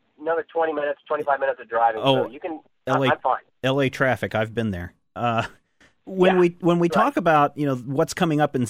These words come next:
Speaker 2: in season two, and I was, when we were talking with Tom, he had mentioned that, uh, you guys were almost finished with, uh, at least his recording sessions of what's going on. I, is this gonna be
Speaker 1: Yeah.
Speaker 2: a bigger, better season? I mean, can you kinda give us an indication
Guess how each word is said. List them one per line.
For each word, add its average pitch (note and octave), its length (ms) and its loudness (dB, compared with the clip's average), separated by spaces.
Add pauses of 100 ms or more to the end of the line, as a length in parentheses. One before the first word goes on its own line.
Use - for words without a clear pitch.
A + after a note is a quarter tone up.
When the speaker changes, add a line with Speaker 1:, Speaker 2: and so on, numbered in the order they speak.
Speaker 2:
in B2 140 -2
season C#3 320 -2
two, C#3+ 180 2
and C3+ 80 0
I A#2 120 0
was, A2+ 300 -4
when B2 180 -2
we B2+ 100 -2
were A#2+ 60 -4
talking C3+ 320 0
with A#2 100 -2
Tom, C3+ 240 0
he C3+ 140 2
had A#2+ 120 -2
mentioned C3 400 0
that, A#2 360 -2
uh, A2+ 240 2
you A2+ 120 -4
guys A#2 220 -2
were A#2 120 -6
almost D3+ 420 0
finished G#2+ 340 -4 (380)
with, A#2+ 280 -2
uh, A#2 60 0 (120)
at G#2+ 100 -6
least D3 240 -2
his F#3 160 2
recording G#2+ 420 -2
sessions F#2+ 400 -8
of G2 100 -6
what's - 220 -8
going G2 320 -4
on. F#2 300 -6 (340)
I, D#3 140 -4
is D#3 240 0
this G#3 160 4
gonna A#3 160 0
be F3 80 2
Speaker 1:
Yeah. D#3+ 80 6
Speaker 2:
a - 20 2
bigger, C#3+ 340 4
better D3+ 280 2
season? E3+ 420 0
I D3+ 80 0
mean, C3 220 0
can C#3 120 -4
you C3+ 80 -2
kinda D3+ 200 -2
give D3+ 120 -2
us C#3+ 120 -8
an B2+ 100 2
indication C#3+ 680 0